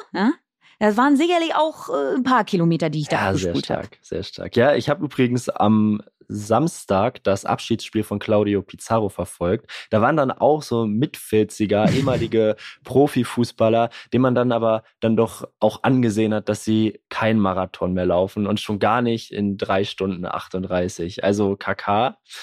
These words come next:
Speaker 2: äh, Respekt. Wir werden jetzt den Platz freimachen, Lena, weil ich muss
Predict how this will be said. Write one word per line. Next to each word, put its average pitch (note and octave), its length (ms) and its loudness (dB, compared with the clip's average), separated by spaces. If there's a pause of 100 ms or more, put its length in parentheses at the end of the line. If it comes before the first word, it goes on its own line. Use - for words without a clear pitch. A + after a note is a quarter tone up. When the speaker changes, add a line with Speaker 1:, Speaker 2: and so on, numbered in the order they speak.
(260)
Speaker 2:
äh, - 100 -4
Respekt. A2 1000 -2 (480)
Wir D#3 540 2 (240)
werden C3 580 2
jetzt - 540 -4 (180)
den A2+ 100 2
Platz - 320 0
freimachen, F2+ 580 -2
Lena, F2 360 -2 (160)
weil A2 600 2 (260)
ich - 420 -4 (220)
muss A#2+ 280 0